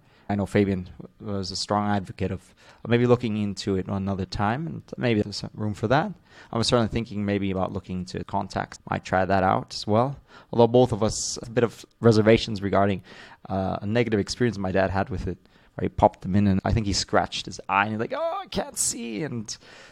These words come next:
that really put us off <laughs> permanently for that for the longest time.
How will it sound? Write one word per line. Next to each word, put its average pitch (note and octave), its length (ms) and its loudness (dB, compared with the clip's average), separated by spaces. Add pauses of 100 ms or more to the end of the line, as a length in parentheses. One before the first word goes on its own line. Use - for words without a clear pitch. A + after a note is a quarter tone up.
that A#2 240 4
really C3+ 260 8
put B2 220 2
us G#2+ 160 0
off G2 380 2 (440)
<laughs> - 40 -18
permanently G2+ 420 2
for - 200 -12
that G2 220 -2
for G#2 120 -8
the G2 40 -8
longest G2 300 -4
time. G#2+ 160 -2